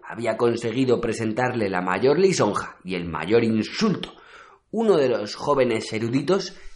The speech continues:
le preguntó si su relato era cierto. «¿Qué puedo decirte?», contestó el anciano. «Cuanto he dicho no procede de la ciencia,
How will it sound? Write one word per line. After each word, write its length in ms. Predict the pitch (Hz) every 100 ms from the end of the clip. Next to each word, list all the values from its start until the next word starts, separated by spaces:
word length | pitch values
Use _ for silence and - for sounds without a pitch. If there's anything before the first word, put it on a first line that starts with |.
| -
le 140 | 147
preguntó 560 | 143 135 123 120 151 151
si 160 | 147 107
su 160 | 117
relato 720 | 101 101 117 120 160 151 - - -
era 180 | 131 104
cierto. 400 | - 98 90 - _ - - - _ _ _ _ _ _ _ _ _ _ _ -
«¿Qué 140 | 226
puedo 540 | 156 160 139 131 120
decirte?», 560 | 117 113 110 95 87 - - _ - _
contestó 600 | - 127 117 113 - 127
el 140 | 120 113
anciano. 500 | 110 107 107 85 - _ _ _ _ _ _ _ _ _ _
«Cuanto 420 | 127 135 131 123
he 140 | 139
dicho 420 | 147 180 170 170 190
no 220 | 185 165
procede 640 | 165 160 160 147 143 123
de 160 | 120 117
la 140 | 92 -
ciencia, 460 | 127 131 - 82